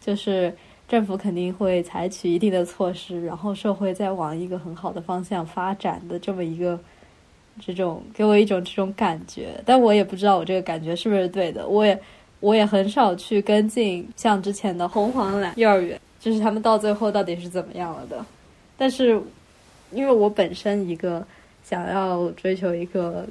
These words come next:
更加美好的世界的这个一个想法，我就想着这件事情出来之后，肯定会有人去处理。那是不是社会在往一个很好的方向运-，运转？或者这只是一种对我的催眠，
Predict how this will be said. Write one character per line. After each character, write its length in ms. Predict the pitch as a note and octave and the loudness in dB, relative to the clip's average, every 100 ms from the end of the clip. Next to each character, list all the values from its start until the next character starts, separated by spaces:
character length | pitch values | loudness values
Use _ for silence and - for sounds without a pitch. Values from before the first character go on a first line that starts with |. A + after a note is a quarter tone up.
| - | -6
更 160 | F#3+ F3 | -4 0
加 180 | F3 | -2
美 140 | F3 F3 | -2 -4
好 160 | F#3+ | -2
的 100 | E3+ | -2
世 180 | F#3 G3+ | -4 -4
界 140 | F3+ F3 | 0 0
的 100 | E3+ | -2
这 120 | F3 | -4
个 60 | E3 | -6
一 100 | E3 | -6
个 100 | G3 | -8
想 280 | - F#3+ | -8 -10
法， 180 | A3 F#3 | -8 -8
我 160 | E3+ E3+ | -6 -4
就 160 | F3+ | -4
想 260 | F#3 F3 - | -4 -8 -8
着 140 | D#3+ | -12
这 140 | E3 F3+ | -12 -8
件 200 | F3 F3 | -6 -6
事 160 | - | -10
情 160 | - F3+ | -14 -14
出 120 | - F3+ | -8 -6
来 140 | F3 | -6
之 160 | - F#3 | -10 -12
后， 260 | - E3+ - - - _ _ _ _ | -8 -10 -10 -20 -20 _ _ _ _
肯 160 | - F#3+ | -8 -2
定 140 | F#3+ | 0
会 140 | G3+ G3+ | 4 4
有 80 | F3+ | 4
人 180 | F3 | 0
去 160 | F3 A3 | -2 -6
处 240 | - A3+ | -4 -2
理。 260 | F#3 - A3+ - _ _ _ _ F#3+ | -2 -4 -12 -20 _ _ _ _ -6
那 240 | F#3+ F3+ | -4 -4
是 220 | F#3 - | -6 -8
不 140 | F3+ E3 | -6 -6
是 200 | - F3 | -4 -4
社 180 | F3 F3 | -4 -4
会 180 | F3+ | -4
在 160 | E3 F3+ | -4 -4
往 180 | D#3+ - | -6 -8
一 80 | F#3+ | -10
个 160 | F3 | -10
很 80 | E3+ | -10
好 180 | E3+ - | -10 -10
的 80 | F3+ | -10
方 200 | F3+ F3 | -10 -10
向 180 | F#3+ E3+ | -10 -10
运-， 160 | E3+ E3 F#3 | -10 -12 -12
运 240 | - F#3 F3 | -6 -6 -6
转？ 160 | - - _ _ _ _ _ - | -12 -18 _ _ _ _ _ 0
或 120 | F4 | 2
者 100 | A#3 | 2
这 100 | F#3 G#3+ | 0 -2
只 160 | - | -4
是 120 | G3+ | 0
一 140 | A3 A3+ | 2 2
种 240 | F#3+ E3+ - - - | 0 -4 -8 -20 0
对 80 | A#3 | 2
我 160 | F#3 | 2
的 120 | D#3 | 0
催 280 | D#3+ - G#3 | -4 -2 0
眠， 220 | G3 E3 | 0 -4